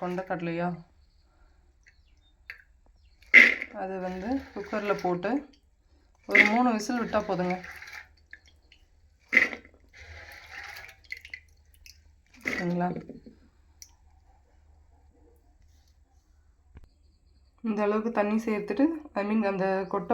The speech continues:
வந்து மூழ்கிற அளவுக்கு தண்ணி சேர்த்து, தேவையான அளவு உப்பு போட்டு மூடி வேக வச்சிடலாங்க. இப்போ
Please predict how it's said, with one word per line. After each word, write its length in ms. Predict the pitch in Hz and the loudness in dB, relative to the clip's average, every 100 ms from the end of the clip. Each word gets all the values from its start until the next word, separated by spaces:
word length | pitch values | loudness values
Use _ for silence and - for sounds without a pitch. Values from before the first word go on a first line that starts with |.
| 208 | 2
வந்து 140 | 240 233 | 2 4
மூழ்கிற 280 | 220 220 196 | 2 2 2
அளவுக்கு 220 | 208 214 | 2 0
தண்ணி 140 | 196 214 | -2 -2
சேர்த்து, 300 | 190 175 - 294 - - - - - _ 220 | -4 -4 -2 -2 -2 -16 -20 -20 -20 _ 0
தேவையான 400 | 214 220 208 196 | 2 2 2 2
அளவு 180 | 190 226 247 | 2 2 0
உப்பு 160 | - 220 | -2 -2
போட்டு 280 | 202 180 240 330 - - _ _ - - _ - _ - | 0 4 6 4 0 -18 _ _ -20 -20 _ -20 _ -8
மூடி 200 | 208 220 294 - - | -2 2 2 2 -2
வேக 140 | 196 190 190 | 0 0 0
வச்சிடலாங்க. 440 | 180 180 180 190 262 - - _ _ _ _ _ - - - | -2 2 2 2 0 -4 -20 _ _ _ _ _ -20 -20 -16
இப்போ 160 | - | -8